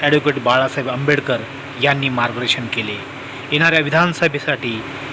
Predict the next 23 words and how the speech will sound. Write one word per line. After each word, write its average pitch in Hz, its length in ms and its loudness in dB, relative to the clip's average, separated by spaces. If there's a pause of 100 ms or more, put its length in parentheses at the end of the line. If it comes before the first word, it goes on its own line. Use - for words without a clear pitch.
हे 151 120 4
मार्गदर्शक 143 760 2
अत्यंत 156 400 2
मोलाचे 139 460 2
असे 117 320 -4 (880)
झाले 131 300 2
आहे. 101 460 -2 (680)
येणाऱ्या 170 280 4
विधानसभेमध्ये 156 840 2
कार्यकर्त्यांनी 139 760 2 (340)
या 139 120 6
निवडणुकीला 151 720 2
कसे 160 280 0
सामोरे 143 400 2
जायचे 123 340 0
आहे, 110 200 0 (560)
याचेही 151 520 2 (580)
या 131 300 4 (420)
संवाद 151 400 2
बैठकीमध्ये 127 720 0 (1080)
मंथन 151 420 2
झालेले 127 440 2
आहे. 110 300 0